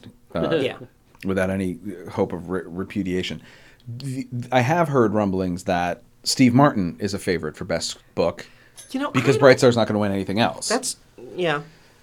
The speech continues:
Speaker 2: Um,
Speaker 3: Um, I don't know
Speaker 2: also
Speaker 3: if
Speaker 2: a
Speaker 3: it'll be
Speaker 2: favorite, though, would be George C. Wolfe for Shuffle Along. I mean, the thing is, like, if you
Speaker 3: Mm-hmm.
Speaker 2: want, if you, depends on how the voters feel. If they want to use this as an opportunity to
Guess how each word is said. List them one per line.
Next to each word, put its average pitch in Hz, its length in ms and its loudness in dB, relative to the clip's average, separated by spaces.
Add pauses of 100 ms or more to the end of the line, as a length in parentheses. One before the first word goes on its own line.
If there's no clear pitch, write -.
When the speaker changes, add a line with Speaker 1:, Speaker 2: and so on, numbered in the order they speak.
(160)
Speaker 2:
Um, 185 100 4
Speaker 3:
Um, 170 200 6
I 160 100 0
don't - 180 -8
know 120 60 12
Speaker 2:
also 135 220 10
Speaker 3:
if 104 60 12
Speaker 2:
a 101 40 8
Speaker 3:
it'll 98 120 10
be - 40 0
Speaker 2:
favorite, 107 380 6
though, 104 140 6
would 98 200 2
be 95 500 0 (420)
George 107 240 0
C. 107 140 0
Wolfe 98 240 4
for 90 500 0 (380)
Shuffle 92 360 0
Along. 92 360 4
I 92 60 -2
mean, 107 140 2
the 107 80 2
thing 131 200 4
is, 120 140 4
like, 101 140 2
if 104 100 -2
you 117 80 2
Speaker 3:
Mm-hmm. 131 140 4
Speaker 2:
want, 160 240 4
if 127 120 2
you, 123 160 6
depends 147 380 2
on 156 100 2
how 131 120 4
the 110 80 2
voters 104 300 2
feel. 143 280 6
If 101 100 0
they 110 140 4
want 120 440 2
to 113 100 0
use 110 180 2
this 107 180 -2
as 101 120 -2
an 98 80 0
opportunity 95 640 -2
to 92 420 -2